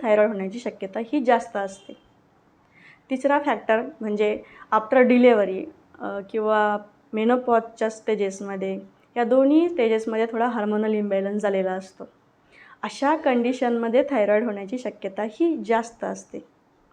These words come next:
तिसरा कॉज म्हणजे, अ, एक मॉडर्न लाईफस्टाईल.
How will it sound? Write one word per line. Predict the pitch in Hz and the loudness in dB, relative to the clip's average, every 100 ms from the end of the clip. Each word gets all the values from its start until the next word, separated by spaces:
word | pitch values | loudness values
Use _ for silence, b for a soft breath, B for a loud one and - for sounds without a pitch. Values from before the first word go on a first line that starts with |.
| _ _ _ _ b b b b _ | _ _ _ _ b b b b _
तिसरा | 262 285 320 | -4 0 0
कॉज | 330 262 247 | 4 4 4
म्हणजे, | 269 214 208 220 - - | 4 2 0 -2 -2 -6
अ, | 214 202 202 - | -4 -2 -2 -2
एक | 214 - | -4 -4
मॉडर्न | 220 214 214 254 262 - | -2 0 2 0 -4 -2
लाईफस्टाईल. | 208 233 - 226 190 | 0 0 0 -2 -2